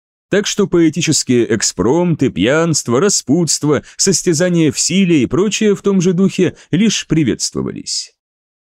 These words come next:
Пертураба все это было чуждо. Он лежал на изготовленном специально для него трапезном ложе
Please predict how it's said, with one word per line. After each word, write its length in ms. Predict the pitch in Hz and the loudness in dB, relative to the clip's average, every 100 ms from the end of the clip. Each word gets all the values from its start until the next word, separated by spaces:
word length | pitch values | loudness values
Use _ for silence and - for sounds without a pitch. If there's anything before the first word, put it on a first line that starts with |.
| _ | _
Пертураба 520 | - 123 117 120 170 202 | -2 0 0 2 2 0
все 300 | - 196 196 | 0 2 2
это 160 | 196 | 2
было 280 | 160 180 175 | 2 2 2
чуждо. 640 | - 202 113 76 - - _ _ _ _ _ _ _ _ | 0 -2 -4 -4 -12 -14 _ _ _ _ _ _ _ _
Он 180 | 185 214 | 2 4
лежал 400 | 196 147 196 196 | 4 2 2 4
на 140 | 180 | 4
изготовленном 680 | 143 151 170 185 190 175 160 | 2 2 0 0 2 2 0
специально 580 | - 156 - 151 147 127 | 0 -2 0 0 2 0
для 140 | 113 | 2
него 260 | 120 123 165 | 2 2 2
трапезном 540 | 151 147 156 139 160 | 0 0 0 0 0
ложе 460 | 180 196 95 73 | 2 2 0 -6